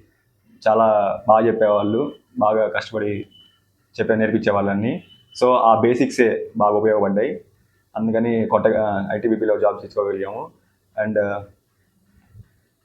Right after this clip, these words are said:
మ్, ఎక్కడ ఆపాము?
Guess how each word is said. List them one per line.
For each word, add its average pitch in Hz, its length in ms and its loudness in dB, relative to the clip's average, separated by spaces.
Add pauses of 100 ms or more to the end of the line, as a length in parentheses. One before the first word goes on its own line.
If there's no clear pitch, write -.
(1600)
మ్, 117 460 -4 (720)
ఎక్కడ 113 160 2
ఆపాము? 117 560 2